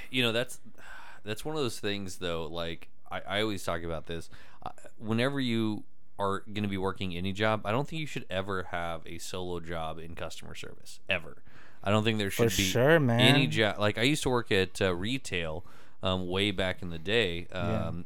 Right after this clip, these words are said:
Speaker 1: and it was in an Office Depot. Um, it wouldn't be uncommon when you get towards the end of the night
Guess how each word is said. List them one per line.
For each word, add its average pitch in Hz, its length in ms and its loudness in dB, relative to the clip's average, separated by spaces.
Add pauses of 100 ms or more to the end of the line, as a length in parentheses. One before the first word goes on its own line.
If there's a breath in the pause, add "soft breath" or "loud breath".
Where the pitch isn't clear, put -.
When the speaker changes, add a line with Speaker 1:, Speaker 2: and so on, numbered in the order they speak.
Speaker 1:
and 90 140 -2
it 90 60 0
was 90 180 -2
in 87 80 -6
an 87 100 -4
Office 90 300 -4
Depot. 87 540 -2 (400 soft breath)
Um, 87 360 0
it 92 160 0
wouldn't 107 240 2
be 101 100 2
uncommon 98 500 0
when 85 80 -4
you 85 60 -6
get 90 120 -4
towards 87 240 -4
the 87 80 -2
end 82 80 -4
of 82 60 -4
the 82 40 -4
night 123 280 -2